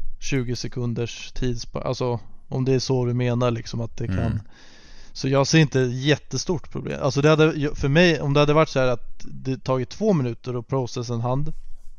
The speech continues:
Speaker 1: och nu tar de bort delayen, är du med?
Speaker 2: Mm.
Speaker 1: Då tycker jag att det är skillnad. För tjugo sekunder, då kan fortfarande folk ha gjort samma grej då. Eh, om man sitter one-table till exempel.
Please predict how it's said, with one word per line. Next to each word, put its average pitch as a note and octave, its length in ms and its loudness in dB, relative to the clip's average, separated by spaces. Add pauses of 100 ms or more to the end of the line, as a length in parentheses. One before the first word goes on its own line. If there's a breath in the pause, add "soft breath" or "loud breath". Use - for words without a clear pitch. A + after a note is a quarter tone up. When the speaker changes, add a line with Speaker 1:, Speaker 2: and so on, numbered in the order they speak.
(300)
Speaker 1:
och C3+ 140 0
nu D3 260 6
tar C3+ 140 0
de B2 120 2
bort A#2+ 240 -6
delayen, B2+ 520 2
är - 80 -4
du B2 60 -4
med? A#2+ 220 -2 (380 loud breath)
Speaker 2:
Mm. F2+ 200 0 (440 soft breath)
Speaker 1:
Då F3 360 4
tycker B2 260 -4
jag A#2 40 2
att G#2+ 60 -8
det A#2+ 60 -6
är A2+ 40 -4
skillnad. B2+ 500 -2 (380)
För C#3 80 0
tjugo B2+ 320 0
sekunder, B2+ 380 0
då B2 100 0
kan C#3 180 0
fortfarande C3+ 600 -2
folk A#2+ 340 -4
ha C#3 400 2
gjort A#2+ 300 -6
samma A#2 320 -2
grej A#2 260 -4
då. - 160 -6 (200)
Eh, A#2+ 260 -4
om - 220 -4
man B2 120 -2
sitter B2 200 -4
one-table A#2+ 560 -2
till B2 120 -8
exempel. A#2+ 460 -8